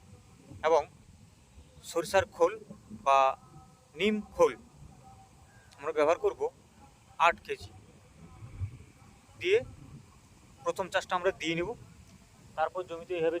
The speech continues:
জল রেখে দেব, জমিতে যেন এইভাবে জল থাকে এবং আলের দিকগুলো, এই দেখছেন আলের দিকগুলো কোদাল দিয়ে ভালো করে কুপিয়ে পরিষ্কার করে নেব এবং পাঁচ ছ দিন থাকার পর মাটিটা পচবে।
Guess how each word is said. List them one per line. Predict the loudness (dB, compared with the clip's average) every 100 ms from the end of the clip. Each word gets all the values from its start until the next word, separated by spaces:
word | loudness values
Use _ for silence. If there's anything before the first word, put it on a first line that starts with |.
| 0
জল | 0 0 -6
রেখে | -10
দেব, | -8 -8 -10 -16 -20 -20 -20 -20 -20 -18
জমিতে | -14 -10
যেন | -4 -2
এইভাবে | 0 0
জল | -2 -2
থাকে | -6 -8 -10 -14 -20 -20 -20 -20 -20 -20 -10 -2
এবং | 0 0 -6 -2 2
আলের | 4 2 -4
দিকগুলো, | -8 -10 -12 -12 -20 -20 _ -18 -6
এই | -4
দেখছেন | -4 0 0
আলের | 0 -2
দিকগুলো | -6 -6 -10 -12 -16 -20 -20 -20 -20 -20 -20 -20 -20 -20 -20 -4
কোদাল | 4 6 6
দিয়ে | 4 2
ভালো | 0
করে | -2 -6
কুপিয়ে | -10 -8 -8
পরিষ্কার | -6 -8 -6 -8
করে | -8 -12
নেব | -14 -16 -16 -16 -10
এবং | -8 -8 -14 -12 -2
পাঁচ | -2 -2
ছ | -2 -2
দিন | -2 -6
থাকার | 0 0 2
পর | 2 2 0 -20 -20 -20 -20 -20 -20 _ _ -20 -20 -20 -20 -20 -10
মাটিটা | -6 -6 -4
পচবে। | -4 -2 -4